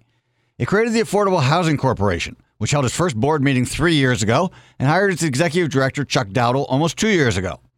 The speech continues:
He remains the corporation's lone employee. And since he was hired, there has been little in terms of actual housing being built. Part of the problem, in the words of Councilor Andreas Bullock, is that there's lots of motivation but no focus. There's lots of goodwill but nothing tangible and no forecast time.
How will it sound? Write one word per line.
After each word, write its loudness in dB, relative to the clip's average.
He 0
remains 2
the -2
corporation's 0
lone 2
employee. 0
And -6
since 0
he 2
was 0
hired, 2
there 2
has -2
been 0
little 0
in -2
terms 0
of 0
actual 0
housing 0
being 0
built. -2
Part 0
of 2
the 0
problem, 0
in 0
the 0
words -2
of -6
Councilor -2
Andreas 0
Bullock, -2
is -2
that -2
there's -2
lots 2
of 0
motivation 2
but 0
no 2
focus. -4
There's -8
lots -2
of -8
goodwill 0
but -2
nothing 0
tangible 0
and 0
no 2
forecast -2
time. 0